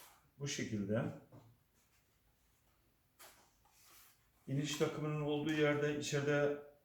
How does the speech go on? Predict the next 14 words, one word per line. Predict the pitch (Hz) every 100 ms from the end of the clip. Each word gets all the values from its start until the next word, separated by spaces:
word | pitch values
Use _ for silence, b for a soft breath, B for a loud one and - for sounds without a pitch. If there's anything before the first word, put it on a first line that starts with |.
| _ - - - -
üç | 139 -
milimlik | 147 147 147 -
kontraplak | 135 123 147 143 151 147 -
var. | 123 120 - - - _ _ _ _ _ _ _ _ _ b b b b b
Sadece | - 135 139 143
onlarla | 143 143 143 143 147
yetinmiyoruz. | 147 143 143 147 143 113 120 - - - _ -
Yine | 131 143 139
içeriden | 123 139 131 139 139 - -
konulacak | 131 131 127 131 127
bir | 110
destek | 123 120 139 -
parçamız | 123 120 135 135 135
var. | 143